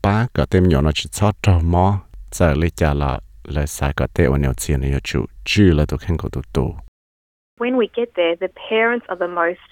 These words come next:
Speaker 2: um, are more upset than the children.
Speaker 1: Nè
Speaker 2: Um,
Speaker 1: tiệt,
Speaker 2: they've
Speaker 1: vì đó có
Speaker 2: realised
Speaker 1: thảo bé một
Speaker 2: that they're
Speaker 1: trò,
Speaker 2: becoming
Speaker 1: trong đó lúc
Speaker 2: young
Speaker 1: chế này là
Speaker 2: parents
Speaker 1: cái
Speaker 2: becoming
Speaker 1: tiêu này ở
Speaker 2: children.
Speaker 1: chỉ nó ยั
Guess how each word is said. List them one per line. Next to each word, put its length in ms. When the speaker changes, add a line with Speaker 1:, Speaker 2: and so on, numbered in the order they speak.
Speaker 2:
um, 220
are 140
more 240
upset 340
than 140
the 60
children. 440
Speaker 1:
Nè 100
Speaker 2:
Um, 120
Speaker 1:
tiệt, 140
Speaker 2:
they've 420
Speaker 1:
vì 80
đó 80
có 160
Speaker 2:
realised 60
Speaker 1:
thảo 200
bé 100
một 160
Speaker 2:
that 100
they're 60
Speaker 1:
trò, 300
Speaker 2:
becoming 420
Speaker 1:
trong 160
đó 100
lúc 60
Speaker 2:
young 160
Speaker 1:
chế 240
này 160
là 80
Speaker 2:
parents 140
Speaker 1:
cái 100
Speaker 2:
becoming 180
Speaker 1:
tiêu 220
này 120
ở 60
Speaker 2:
children. 100
Speaker 1:
chỉ 180
nó 200
ยั 160